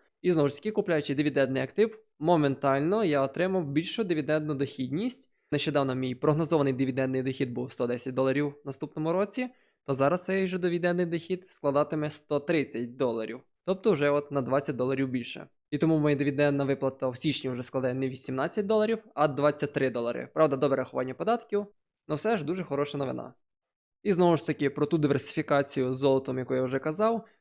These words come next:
Тут теж ця диверсифікація працює. Знову ж таки,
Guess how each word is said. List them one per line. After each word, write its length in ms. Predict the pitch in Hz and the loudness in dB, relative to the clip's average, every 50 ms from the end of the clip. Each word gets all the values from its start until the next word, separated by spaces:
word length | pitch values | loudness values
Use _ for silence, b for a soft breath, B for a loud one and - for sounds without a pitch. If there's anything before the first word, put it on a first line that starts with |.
| B _ | B _
Тут 360 | - 180 170 160 - - - | 2 4 4 4 2 -2 -2
теж 240 | - 156 147 139 127 | 2 4 4 4 4
ця 120 | - - 131 | 0 -4 -4
диверсифікація 800 | 127 131 131 139 131 - - - 147 - 143 135 131 - 135 127 | -2 -2 0 -2 -2 -4 -6 -6 -2 2 2 2 2 2 -2 -2
працює. 540 | 139 135 - - 233 240 240 233 226 202 160 143 | -2 -4 -4 0 2 4 4 4 2 0 -4 -6
Знову 300 | 135 135 151 143 139 131 | -2 2 4 4 4 2
ж 100 | - - | 0 -6
таки, 340 | 135 - - 135 123 127 | -10 -6 -6 -6 -6 -6